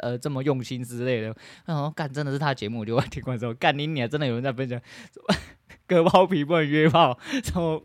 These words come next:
勃起很痛，杀小肚，杀小。<laughs> 我，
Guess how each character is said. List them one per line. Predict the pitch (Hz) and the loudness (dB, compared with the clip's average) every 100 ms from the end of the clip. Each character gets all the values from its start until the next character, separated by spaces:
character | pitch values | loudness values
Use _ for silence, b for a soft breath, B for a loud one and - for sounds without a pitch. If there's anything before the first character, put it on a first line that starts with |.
| 165 | -8
勃 | 139 165 | -4 -4
起 | - 165 | -2 -2
很 | 143 127 | -2 -2
痛， | 156 | -2
杀 | 131 151 | 2 2
小 | 151 139 | 4 2
肚， | 127 135 | 0 0
杀 | 147 139 | 2 2
小。 | 117 127 | -2 -8
<laughs> | B B 247 B 240 214 - 247 - _ - _ _ _ _ - 311 B B B B B | B B -10 B -2 -2 0 -2 -4 _ -20 _ _ _ _ -10 -10 B B B B B
我， | - 180 | 6 6